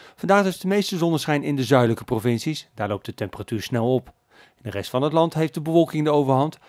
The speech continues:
en piept de zon er slechts af en toe doorheen. Kan bovendien een spatje motregen vallen.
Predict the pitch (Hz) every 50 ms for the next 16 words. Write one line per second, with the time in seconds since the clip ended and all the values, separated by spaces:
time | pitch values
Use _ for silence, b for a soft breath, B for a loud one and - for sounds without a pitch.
0 | b b - 143 - 170 160 - - - 139 120 143 139 131 120 107 - 131 123
1 | - - - _ - 190 180 - - 156 - 156 139 123 127 123 127 131 131 110
2 | 101 - _ _ _ - 180 175 185 185 170 160 196 202 196 175 - - 185 175
3 | - - 160 170 185 170 160 151 151 127 104 117 107 127 113 95 92 -